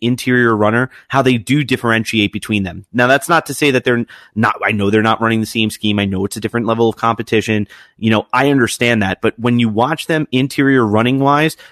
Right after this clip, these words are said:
watch the interior runner that Reggie Corbin is versus Eno Benjamin, and you'll see that I think Reggie Corbin has pretty good versatility on the inside. He can make some good quick cuts, but he's very decisive in terms of the way he hits the hole,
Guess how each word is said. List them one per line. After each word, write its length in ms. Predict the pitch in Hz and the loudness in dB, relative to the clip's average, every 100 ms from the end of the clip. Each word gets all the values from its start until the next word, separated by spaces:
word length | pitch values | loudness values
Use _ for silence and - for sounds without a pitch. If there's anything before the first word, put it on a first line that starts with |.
| - | -2
watch 360 | 104 139 - | 2 2 2
the 120 | 175 - | -10 -2
interior 480 | 143 143 139 131 120 | -2 0 2 2 2
runner 280 | 123 123 | 2 2
that 200 | 110 107 | 0 0
Reggie 240 | 110 113 107 | 0 -2 -4
Corbin 340 | - 117 123 | 0 2 2
is 180 | 131 131 | 0 0
versus 360 | 117 107 104 - | 0 -2 -2 -4
Eno 220 | 120 113 | -2 0
Benjamin, 540 | 101 135 147 117 107 101 - - | 0 -2 0 0 0 -2 -14 -6
and 160 | 120 117 | 0 2
you'll 100 | 110 | 2
see 220 | - 156 | 2 0
that 140 | 127 | 4
I 80 | 120 | 2
think 220 | 113 123 101 | 2 -2 0
Reggie 260 | 123 110 | 0 0
Corbin 580 | - - 180 165 110 110 - _ _ | -6 0 2 4 2 0 -6 _ _
has 420 | - 135 127 117 - _ _ | -2 2 2 0 -10 _ _
pretty 260 | - 208 202 | -2 0 2
good 140 | 151 | 2
versatility 600 | 117 143 - 104 123 120 | 4 0 0 0 2 2
on 100 | 101 | 0
the 120 | 98 90 | -2 -6
inside. 380 | 90 - - - _ | -10 -12 -12 -16 _
He 120 | 139 | -2
can 180 | 135 120 | 0 2
make 180 | 131 143 | 0 0
some 160 | 139 | -4
good 240 | 113 135 - | 0 0 0
quick 240 | 156 - | -6 -6
cuts, 320 | - 135 - | -2 -2 -2
but 200 | - 120 | -4 -2
he's 160 | 110 101 | 0 0
very 220 | 120 135 | 0 0
decisive 500 | 110 107 120 123 117 | -2 -4 -2 -2 -2
in 100 | 110 | -6
terms 260 | 101 120 107 | -2 -2 -2
of 40 | |
the 60 | 104 | -4
way 120 | 107 | -4
he 140 | 110 | -2
hits 160 | 110 - | -4 -4
the 100 | 104 | -10
hole, 360 | 107 127 139 | 0 2 2